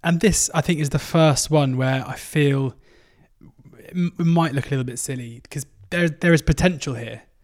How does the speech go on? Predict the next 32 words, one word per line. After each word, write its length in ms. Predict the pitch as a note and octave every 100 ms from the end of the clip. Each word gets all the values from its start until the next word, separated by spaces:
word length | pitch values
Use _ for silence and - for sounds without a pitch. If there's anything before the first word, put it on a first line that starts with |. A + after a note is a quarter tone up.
| _ -
And 100 | D#3
I, 20 | D3+
and 100 | D#3+
I, 60 | D#3
and 100 | D#3
I 60 |
do 160 | D3+ F#3
agree 200 | D#3+ E3
with 120 | C#3+
this 120 | B2
'cause 120 | - C#3
there's 140 | C3+
also 260 | C#3+ - C3
obviously 480 | B2+ - C3+ B2+ - _ _ -
th-, 160 | C#3
the 80 | C3+
scope 320 | - C#3+ C3
for 100 | C#3+
Cambridge 460 | C3 C3 C3 A#2+ -
to, 280 | - C3 A#2+ - - - - -
to 80 | -
dip 360 | C3+ D#3+ C#3+ -
given 240 | D3 C#3
the 80 | C#3
players 320 | - C3+ B2+
they've 160 | C3 B2+
lost. 440 | C#3 C3+ - -
George 200 | C3+ B2+
Maris 300 | C3+ C3 A#2
has 100 | -
moved 260 | C3+ B2+ A#2+
on. 300 | B2+ B2